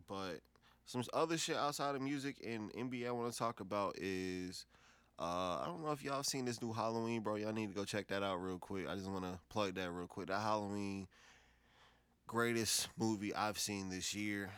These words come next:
I ain't seen that many, but damn it, that's one of the best movies I s-, I've actually seen in years. How about that? Um, I watched it. I went to the movies and saw it. I've watched it on, uh, Put Locker two or three times.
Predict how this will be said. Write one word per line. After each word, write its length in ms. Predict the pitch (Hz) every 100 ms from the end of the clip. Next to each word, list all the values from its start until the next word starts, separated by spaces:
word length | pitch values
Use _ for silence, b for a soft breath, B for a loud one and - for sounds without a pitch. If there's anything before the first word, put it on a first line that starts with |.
| B B B 90
I 140 | 98
ain't 160 | 98 95
seen 240 | 101 95
that 160 | 95 92
many, 240 | 98 92
but 160 | 87 90
damn 240 | 98 101
it, 100 | 95
that's 240 | 98 98
one 180 | 98 95
of 60 | 92
the 60 |
best 300 | 90 98 92
movies 260 | 101 92 92
I 80 | 98
s-, 220 | 92 - - -
I've 200 | 104 101
actually 300 | 101 - 98
seen 200 | 101 95
in 160 | 98
years. 420 | 101 95 76 - 92
How 120 | 95
about 200 | 95 87
that? 180 | 92 82 - B B B _ -
Um, 400 | 87 87 85 85 - _ _ -
I 80 | 85
watched 480 | 92 98 98 87 -
it. 160 | 98 85
I 60 |
went 160 | 98 104
to 80 | 101
the 80 | 104
movies 300 | 107 107 98
and 100 | 98
saw 260 | 101 104
it. 100 | 101
I've 200 | 73 90
watched 400 | 90 92 85 -
it 100 | 98
on, 500 | 62 87 87 85 80 - _
uh, 140 | 85 85
Put 240 | - 113
Locker 500 | 98 98 - 98 95 - - _ -
two 120 | -
or 80 | 110
three 180 | 104 107
times. 560 | - 98 95 95 95